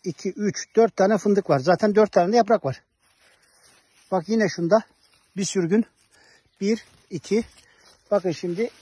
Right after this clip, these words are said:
şuradaki çatalı bakıyoruz. Çek oğlum şurayı. Şuradan beri.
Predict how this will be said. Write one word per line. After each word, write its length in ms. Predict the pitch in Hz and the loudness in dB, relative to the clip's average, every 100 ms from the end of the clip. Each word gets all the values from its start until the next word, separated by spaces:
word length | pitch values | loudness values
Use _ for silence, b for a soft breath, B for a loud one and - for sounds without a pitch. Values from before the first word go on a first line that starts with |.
| _ - | _ -20
şuradaki 840 | - 214 208 220 _ _ _ 220 | -12 -6 -4 -4 _ _ _ -16
çatalı 420 | - 196 208 226 202 _ _ _ _ _ _ _ _ _ _ _ _ _ _ _ | -12 -8 -6 -6 -8 _ _ _ _ _ _ _ _ _ _ _ _ _ _ _
bakıyoruz. 560 | 180 156 165 214 - - _ _ _ _ _ _ _ _ | -16 -14 -12 -10 -12 -18 _ _ _ _ _ _ _ _
Çek 220 | 214 185 | -10 -8
oğlum 160 | 180 156 | -8 -8
şurayı. 240 | 151 175 _ _ _ - - _ - - _ | -6 -8 _ _ _ -20 -20 _ -20 -20 _
Şuradan 320 | 170 156 156 | -18 -12 -10
beri. 160 | 147 190 | -8 -10